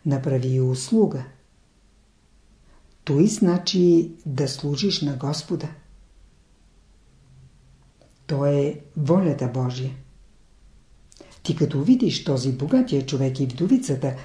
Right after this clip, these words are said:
да върви подире му, ти казваш: „Аз видях един пример, колко жесток е този богатия човек. Той маха с ръка, а вдовицата носи детето.“ Че ти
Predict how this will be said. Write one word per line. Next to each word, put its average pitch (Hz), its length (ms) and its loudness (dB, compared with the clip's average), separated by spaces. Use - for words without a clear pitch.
да 135 140 -2
върви 127 360 -4
подире 202 420 0
му, 135 240 -2
ти - 160 -10
казваш: 131 540 -4
„Аз 127 180 -6
видях 214 420 -2
един 220 300 2
пример, 208 420 2
колко 156 340 2
жесток 214 680 0
е 277 140 4
този 208 300 2
богатия 180 600 2
човек. 151 340 0
Той 147 180 4
маха 147 300 2
с 165 120 -2
ръка, 147 260 0
а 165 320 2
вдовицата 165 760 -4
носи 156 460 -2
детето.“ - 640 -6
Че 160 180 2
ти 196 400 4